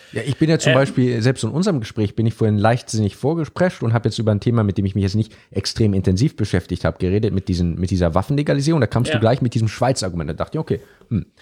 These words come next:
Speaker 1: reicht das als Argument? Aber da müsste ich jetzt natürlich auch
Speaker 2: Ja.
Speaker 1: erstmal wieder ein paar Stunden mit verbringen und,
Speaker 2: Ja.
Speaker 1: äh, überlegen, äh, wie ich genau darauf zu reagieren habe. Heißt nicht, dass es meine Meinung ändert,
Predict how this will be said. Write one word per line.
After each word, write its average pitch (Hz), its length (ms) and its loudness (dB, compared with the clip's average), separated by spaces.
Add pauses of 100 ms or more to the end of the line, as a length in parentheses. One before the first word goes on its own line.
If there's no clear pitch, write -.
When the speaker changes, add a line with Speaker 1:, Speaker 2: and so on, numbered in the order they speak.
(120)
Speaker 1:
reicht 95 280 -4
das 143 120 0
als 139 140 -2
Argument? 143 320 0
Aber 110 100 2
da 113 80 4
müsste 156 200 0
ich - 40 -8
jetzt 147 140 0
natürlich 131 240 0
auch 110 40 0
Speaker 2:
Ja. - 40 0
Speaker 1:
erstmal 120 240 -2
wieder 120 140 0
ein 110 80 -2
paar 113 120 0
Stunden 120 300 -2
mit - 140 -2
verbringen 110 340 -2 (300)
und, 135 200 0
Speaker 2:
Ja. 127 180 4
Speaker 1:
äh, 123 40 -4 (180)
überlegen, 131 500 0 (340)
äh, 120 340 2
wie 123 180 -2
ich - 120 -8
genau 117 260 2
darauf 110 240 2
zu 113 100 -2
reagieren 113 440 2
habe. 87 180 2
Heißt 110 160 0
nicht, 131 160 0
dass 113 100 -2
es 107 140 -6
meine 98 180 0
Meinung 120 360 -2
ändert, - 440 -8